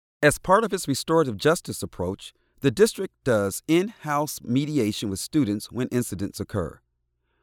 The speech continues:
Roberts said using restorative practices is a big part of the district's success. Looking at the whole child and not just the discipline of the child has really reframed the way we do business. There are two graphs that accompany this story.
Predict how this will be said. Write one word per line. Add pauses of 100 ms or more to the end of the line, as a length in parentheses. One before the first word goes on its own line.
(120)
Roberts
said
using
restorative
practices (160)
is
a
big
part
of
the
district's
success. (400)
Looking
at
the
whole
child (160)
and
not
just
the
discipline
of
the
child
has
really
reframed
the
way
we
do
business. (1400)
There
are
two
graphs
that
accompany
this
story.